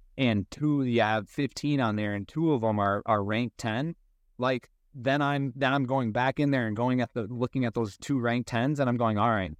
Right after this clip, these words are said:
where am I gonna put a tree stand for a north wind? Where am I putting a tree stand for a south wind? How am I accessing this? What's the best way to hunt this?"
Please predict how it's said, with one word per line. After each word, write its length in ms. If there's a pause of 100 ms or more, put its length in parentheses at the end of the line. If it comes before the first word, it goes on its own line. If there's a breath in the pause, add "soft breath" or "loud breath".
(300)
where 200
am 80
I 80
gonna 160
put 160
a 60
tree 220
stand 280
for 120
a 20
north 240
wind? 380
Where 160
am 120
I 40
putting 200
a 40
tree 180
stand 260
for 80
a 60
south 320
wind? 300 (100)
How 160
am 80
I 100
accessing 640
this? 280
What's 260
the 60
best 260
way 100
to 80
hunt 240
this?" 320